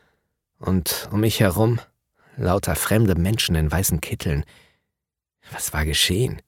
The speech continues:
Wo war ich bloß? Der Himmel konnte es nicht sein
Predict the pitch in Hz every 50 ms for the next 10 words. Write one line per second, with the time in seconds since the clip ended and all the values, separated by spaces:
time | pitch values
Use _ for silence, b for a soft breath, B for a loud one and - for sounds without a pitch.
0 | _ _ _ _ _ _ _ _ _ _ _ _ _ _ _ _ _ - 80 73
1 | 73 76 78 80 - - - - - 78 73 71 82 80 - - - _ _ _
2 | _ _ _ _ _ _ _ _ _ _ _ _ _ _ _ _ _ _ _ _
3 | _ - 71 73 73 - 82 87 98 120 123 - - - 113 110 - 110 98 98
4 | - 107 101 95 - - 104 101 95 92 90 82 80